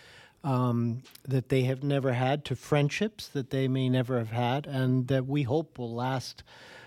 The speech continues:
uh, a lifetime. Uh, and, and then it's also about creating opportunities like this program and the other India Winterim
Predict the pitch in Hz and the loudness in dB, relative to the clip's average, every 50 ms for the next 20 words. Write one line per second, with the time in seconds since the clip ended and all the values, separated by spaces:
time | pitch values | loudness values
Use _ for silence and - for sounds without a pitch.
0 | - _ _ - 127 120 110 120 120 127 131 147 185 208 - - - 127 117 107 | -20 _ _ 2 2 4 4 2 4 4 4 4 4 4 2 0 0 2 2 4
1 | 107 107 107 - _ _ - - - - _ _ _ _ - 143 127 127 127 123 | 2 0 0 -4 _ _ -20 -20 -20 -20 _ _ _ _ -2 0 0 2 2 0
2 | 117 117 123 71 69 - - - - - 165 175 180 180 185 - 233 208 214 220 | 0 -2 -2 -4 -6 -8 -10 -12 -6 0 2 2 2 2 2 2 2 2 4 4
3 | 220 226 220 214 190 - 220 220 233 - - 233 202 180 165 143 147 143 139 147 | 4 4 4 2 2 0 -2 -2 -2 -2 -2 0 0 0 0 0 0 0 0 0
4 | 147 135 - _ _ _ _ _ - - 160 156 147 151 143 147 147 143 - - | -2 -2 -8 _ _ _ _ _ -4 0 0 2 4 4 4 4 2 2 0 -2
5 | 135 - - 170 170 156 160 151 139 123 123 - - - 135 127 117 - - 240 | -6 -2 0 0 2 4 4 2 2 2 -2 -8 -8 -6 -6 -6 -6 0 0 0
6 | 233 - - - 147 127 123 117 127 120 123 127 127 127 123 120 117 113 123 127 | 0 0 2 2 4 4 4 4 4 4 4 4 2 2 2 2 2 2 2 2
7 | 135 147 143 151 143 127 117 110 - - _ _ _ _ _ - 151 147 139 135 | 2 2 2 2 0 0 -2 -6 -12 -20 _ _ _ _ _ -6 -6 -4 -2 -2
8 | 135 131 123 120 117 123 135 143 139 - 151 139 131 123 120 113 | -2 0 0 -2 -2 0 0 0 0 2 2 2 4 4 2 2